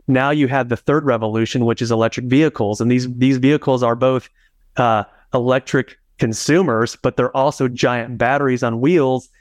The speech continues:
when they're stationed at the house that can provide resources to the home as well as resources to the grid or resources at work. And so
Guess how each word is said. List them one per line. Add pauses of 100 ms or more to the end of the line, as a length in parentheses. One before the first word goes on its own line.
(160)
when
they're
stationed
at
the
house
that
can
provide (380)
resources
to
the
home
as
well
as
resources
to
the
grid
or
resources
at
work. (480)
And
so